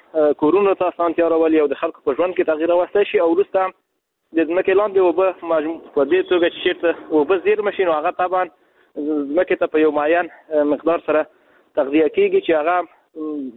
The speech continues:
یو مثبت بدلون، آه، د کابل په سیمه کې راوستی شي. ځکه اوس موږ په کابل کې ډېر زیات د اوبو استخراج لرو او دا د دې سبب شوی چې د ځمکې لاندې اوبه زیانمنې شي او یا هم کمې شي، کیفیت یې هم خراب شي. نو که چېرته اوبه زیاتوالی پکې راشي، بیا هغه هر څه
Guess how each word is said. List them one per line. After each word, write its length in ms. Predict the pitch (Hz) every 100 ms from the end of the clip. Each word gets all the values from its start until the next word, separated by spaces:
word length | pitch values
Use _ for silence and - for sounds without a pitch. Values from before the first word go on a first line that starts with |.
| 143
یو 140 | 156
مثبت 420 | 156 147 - 180 - 143
بدلون، 340 | 147 156 170 _ _ _ - -
آه، 240 | 147 147
د 140 | 139 143
کابل 340 | 151 147 170
په 400 | 165 160 151 147 -
سیمه 180 | 165 156
کې 120 | 151
راوستی 380 | 147 147 - 160
شي. 120 | 143
ځکه 180 | 170 170
اوس 220 | 175 190
موږ 240 | 185 190 -
په 60 | 156
کابل 300 | 156 165 185
کې 180 | 165 175
ډېر 180 | 160
زیات 180 | 160 175 160
د 40 |
اوبو 260 | 156 151 170
استخراج 520 | - 151 170 202 185
لرو 260 | 190 196 196 _ _ _ _ -
او 220 | 151 147
دا 340 | 147 180 175 175 - _ 156
د 40 |
دې 220 | 151 180
سبب 240 | 175 180 180
شوی 220 | 175 165
چې 100 | 139
د 40 | 139
ځمکې 220 | 147 151 156
لاندې 160 | 160
اوبه 260 | 151 151 160
زیانمنې 440 | 143 147 151 170 160
شي 80 | 165
او 100 | 151
یا 180 | 156 156
هم 80 |
کمې 280 | 127 175 180 -
شي، 80 | 165
کیفیت 360 | 139 123 170 175
یې 40 |
هم 80 | 165
خراب 260 | 165 165 160
شي. 120 | 156
نو 80 | 143
که 100 | -
چېرته 220 | 180 175
اوبه 260 | 156 180 - _ _ _ _ -
زیاتوالی 360 | 160 160 214
پکې 280 | 208 196 190
راشي، 220 | 196 185
بیا 160 | 160 147
هغه 140 | 151 165
هر 100 | 170
څه 220 | -